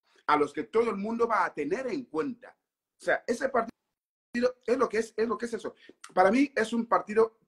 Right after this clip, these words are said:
es un regalo, es un caramelo para los jugadores de la selección. De decir, oye, os vamos a demostrar que Guinea Ecuatorial existe. Si no lo sabíais, al que no lo sabía, aquí estamos.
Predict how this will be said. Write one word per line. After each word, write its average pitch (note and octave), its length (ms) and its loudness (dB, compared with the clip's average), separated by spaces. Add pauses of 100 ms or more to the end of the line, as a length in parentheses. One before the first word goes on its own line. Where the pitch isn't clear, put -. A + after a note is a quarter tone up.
es A3 200 -4
un A3 100 -4
regalo, E3 380 2
es G3 100 -10
un G#3+ 140 -8
caramelo E3 520 -4
para B2+ 140 -2
los B2+ 160 -6
jugadores C3 320 -2
de C3 80 -6
la A#2 80 -12
selección. A#2+ 400 -8 (220)
De C3+ 100 -6
decir, C#3+ 320 -4
oye, C#3+ 320 0 (280)
os C3+ 120 -2
vamos F#3 260 0
a D#3+ 80 -4
demostrar C#3 540 -4
que C#3 100 -6
Guinea C#3 440 -2
Ecuatorial A#2+ 540 -4
existe. - 760 -10 (120)
Si - 220 4
no F#3 140 12
lo A3 100 8
sabíais, D3+ 580 0 (200)
al E3 120 6
que F#3+ 140 -2
no C4 80 -2
lo C4 100 4
sabía, A3+ 440 -8 (180)
aquí G3+ 320 -12
estamos. D3+ 480 -8